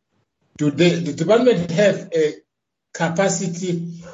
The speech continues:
to implement the electronic system that they are going to introduce? If they do have, I, we, you can be very happy if you can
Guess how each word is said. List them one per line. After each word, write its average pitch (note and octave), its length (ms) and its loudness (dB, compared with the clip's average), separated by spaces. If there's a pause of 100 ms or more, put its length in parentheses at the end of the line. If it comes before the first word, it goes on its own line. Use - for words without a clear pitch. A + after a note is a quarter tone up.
(180)
to F3 180 2
implement F3+ 680 4
the E3 220 2
electronic F3+ 560 -2
system E3+ 920 0
that D#3 180 -4
they D#3 120 2
are C#3 120 0
going D#3 260 -2
to D#3 80 -8
introduce? C3+ 840 -4 (680)
If F3+ 240 4
they E3+ 200 6
do F#3+ 200 4
have, E3+ 500 2 (1500)
I, D3 380 -2
we, D#3+ 160 0
you E3 140 2
can E3+ 340 4
be D#3+ 300 -2
very F#3+ 680 0
happy F3+ 640 -4
if E3+ 300 -4
you D3+ 100 0
can D3 380 2